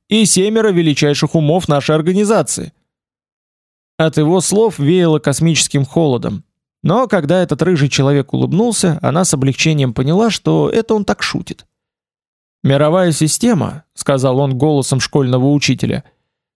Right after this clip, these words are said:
"с нынешними характеристиками абсолютно неуправляема и потому обречена.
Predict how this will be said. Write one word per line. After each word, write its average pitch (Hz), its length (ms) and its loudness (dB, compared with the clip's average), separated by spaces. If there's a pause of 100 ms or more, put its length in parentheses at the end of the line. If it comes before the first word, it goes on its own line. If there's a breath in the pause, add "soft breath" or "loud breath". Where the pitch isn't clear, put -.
"с - 60 -6
нынешними 180 560 2
характеристиками 151 840 0
абсолютно 143 520 0
неуправляема 139 880 2
и 156 40 2
потому 131 440 -2
обречена. 131 600 -4